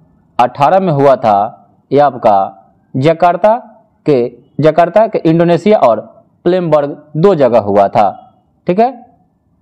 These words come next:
अठारहवाँ एशियाई खेलों का मोटो क्या था? तो जो अठारहवाँ एशियाई खेल हुआ था, उसका मोटो था कि एशिया की ऊर्जा। और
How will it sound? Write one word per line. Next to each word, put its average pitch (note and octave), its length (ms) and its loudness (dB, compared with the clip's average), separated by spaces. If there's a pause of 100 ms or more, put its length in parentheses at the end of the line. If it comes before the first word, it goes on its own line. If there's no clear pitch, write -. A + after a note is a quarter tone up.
(160)
अठारहवाँ F#3 380 0
एशियाई G3 400 0
खेलों G3 260 0
का G3 120 2
मोटो E3 360 0
क्या G#2 240 0
था? G2 340 -2 (600)
तो C3 140 0
जो C#3+ 260 -4 (840)
अठारहवाँ D3+ 360 2
एशियाई D#3+ 440 0
खेल E3+ 300 -2
हुआ C#3+ 180 2
था, B2 120 0
उसका B2+ 240 -2
मोटो C#3+ 300 0
था F3+ 180 0
कि E3+ 280 -4
एशिया C#3+ 300 2
की A3 460 -4 (280)
ऊर्जा। A2 420 0 (580)
और A2+ 520 0